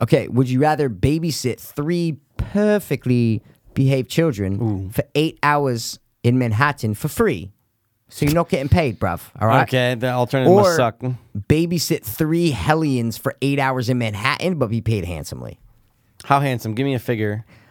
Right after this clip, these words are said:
Speaker 1: Okay, we'll say a hundred bucks an hour.
Speaker 2: Oh, so
Speaker 1: That,
Speaker 2: make,
Speaker 1: what I'm saying is that's
Speaker 2: ooh,
Speaker 1: astronomical
Speaker 2: shit.
Speaker 1: for a babysitter.
Speaker 2: Eight hundred bucks, for three fuckheads in Manhattan,
Speaker 1: But say you
Speaker 2: and
Speaker 1: work
Speaker 2: they're the
Speaker 1: every day.
Speaker 2: worst.
Speaker 1: Say you do eight hours at, five days a week.
Speaker 2: Eight hundred bucks a day. I'm fucking mad
Speaker 1: Four
Speaker 2: dough.
Speaker 1: grand a week, bro.
Speaker 2: I'm in.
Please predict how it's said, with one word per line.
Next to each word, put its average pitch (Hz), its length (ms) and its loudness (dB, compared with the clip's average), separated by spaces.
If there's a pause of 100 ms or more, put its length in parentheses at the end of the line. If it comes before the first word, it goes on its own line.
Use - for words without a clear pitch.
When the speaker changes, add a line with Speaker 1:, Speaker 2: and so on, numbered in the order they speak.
(140)
Speaker 1:
Okay, 151 320 0
we'll 151 180 0
say 175 360 2
a 113 80 -4
hundred 143 200 2
bucks 139 200 -2
an 123 80 0
hour. 98 340 -4 (640)
Speaker 2:
Oh, 156 180 -8 (200)
so - 120 -2
Speaker 1:
That, 131 120 2
Speaker 2:
make, 113 120 -4
Speaker 1:
what 156 140 2
I'm 151 80 2
saying 151 160 0
is 123 60 -2
that's 147 180 -2
Speaker 2:
ooh, - 80 -20
Speaker 1:
astronomical 117 640 0
Speaker 2:
shit. 202 80 -2
Speaker 1:
for 113 200 0
a 98 60 -4
babysitter. 95 600 -6
Speaker 2:
Eight 156 180 0
hundred 175 320 0
bucks, - 580 -2 (340)
for 123 80 0
three 151 260 0
fuckheads 135 540 0
in 131 100 0
Manhattan, 127 300 2
Speaker 1:
But 120 60 0
say - 100 4
you 147 140 2
Speaker 2:
and 135 80 6
Speaker 1:
work 127 80 6
Speaker 2:
they're 135 160 4
the 120 60 4
Speaker 1:
every 117 120 2
day. 151 60 6 (120)
Speaker 2:
worst. 101 140 -2
Speaker 1:
Say 139 80 2
you 135 100 0
do 127 120 0
eight 127 180 0
hours 123 300 -2
at, - 100 -10
five 123 220 2
days 117 140 2
a - 40 2
week. 127 200 0 (720)
Speaker 2:
Eight 127 100 -2
hundred 123 220 -2
bucks 123 200 -2
a - 60 -12
day. 120 180 -2
I'm 110 120 -4
fucking 98 720 -4
mad 127 260 2
Speaker 1:
Four 175 140 4
Speaker 2:
dough. - 200 6
Speaker 1:
grand 156 200 2
a 120 60 2
week, 135 320 0
bro. 110 280 2
Speaker 2:
I'm 123 160 0
in. 117 360 0